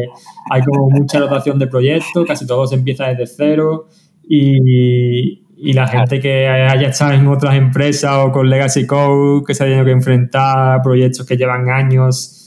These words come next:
Speaker 1: de malas prácticas, <laughs> como se agradece el poder hacer las cosas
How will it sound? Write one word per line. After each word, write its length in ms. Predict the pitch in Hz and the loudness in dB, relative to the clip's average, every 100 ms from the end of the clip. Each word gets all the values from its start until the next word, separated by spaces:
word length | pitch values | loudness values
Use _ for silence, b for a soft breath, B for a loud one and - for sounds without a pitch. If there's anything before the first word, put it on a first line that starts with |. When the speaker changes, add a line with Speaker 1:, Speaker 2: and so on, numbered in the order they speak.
| B _ - | B _ -14
Speaker 1:
de 540 | 131 123 127 123 123 127 | -8 -2 0 0 0 0
malas 300 | 127 127 127 | 0 -2 -4
prácticas, 800 | 139 139 - 151 151 151 151 135 | -4 -4 -2 0 0 0 0 -2
<laughs> 20 | |
como 480 | 147 135 143 110 - - | -4 -4 -8 -10 -16 -20
se 440 | - - - 147 | -20 -18 -8 -4
agradece 560 | 131 127 123 135 131 139 | -2 0 0 -2 -2 0
el 180 | 139 135 | 0 0
poder 300 | 131 131 131 | 0 2 0
hacer 220 | 127 139 | 0 -2
las 120 | 131 | -2
cosas 260 | 135 127 | -4 -2